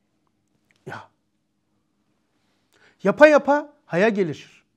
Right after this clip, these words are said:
Yani bir insan hayası geliştiği zaman banyoda çırpışacak kendisine çok rahat, utanmadan,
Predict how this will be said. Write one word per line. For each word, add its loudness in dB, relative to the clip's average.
Yani -4
bir 0
insan -4
hayası -4
geliştiği -8
zaman -8
banyoda -6
çırpışacak -12
kendisine -14
çok -12
rahat, -6
utanmadan, -10